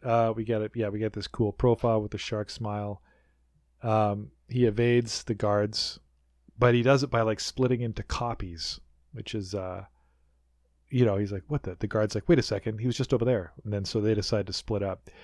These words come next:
and he gets cornered into a dead end, and the guard's like, "The jig is up," but then he sees the shark mouth, and he's like, "Wait, you're not," and then he gets shocked from behind by another shark mouth, and they're joined by a third shark mouth program, which is a,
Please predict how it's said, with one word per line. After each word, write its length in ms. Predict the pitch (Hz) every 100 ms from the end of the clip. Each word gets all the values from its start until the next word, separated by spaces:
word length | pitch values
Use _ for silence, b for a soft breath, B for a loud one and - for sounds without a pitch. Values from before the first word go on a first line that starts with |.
| B B
and 80 | 110
he 40 |
gets 160 | 117 110
cornered 460 | - - 135 135 117
into 240 | 110 110
a 60 | 101
dead 260 | 92 110
end, 400 | 104 104 92 98 -
and 160 | 117 101
the 80 | 98
guard's 320 | 104 101 -
like, 140 | 98
"The 80 | -
jig 240 | - 127
is 140 | 117 107
up," 180 | 117 -
but 140 | 104
then 140 | - 104
he 100 | 98
sees 360 | - 107 101
the 60 | 104
shark 380 | - 104 104 -
mouth, 240 | 98 98
and 100 | 107
he's 160 | 104 -
like, 180 | 101 -
"Wait, 300 | 175 104 - b b b b b
you're 180 | - 175
not," 260 | 190 131 113 -
and 80 |
then 120 | 117 110
he 80 |
gets 180 | 107 107
shocked 320 | - 107 104
from 200 | - 107
behind 600 | 101 92 113 107 101 98 -
by 140 | 107
another 280 | 101 110 113
shark 400 | 104 - 98 -
mouth, 340 | 98 95 - - b b b
and 160 | 117 110
they're 160 | 120 131
joined 400 | 117 117 110 107
by 140 | 98
a 140 | 92 92
third 360 | - 175 170
shark 400 | - 120 101 -
mouth 240 | 98 92 -
program, 480 | 101 95 92 92
which 200 | 92 92
is 160 | 104 92
a, 260 | 95 92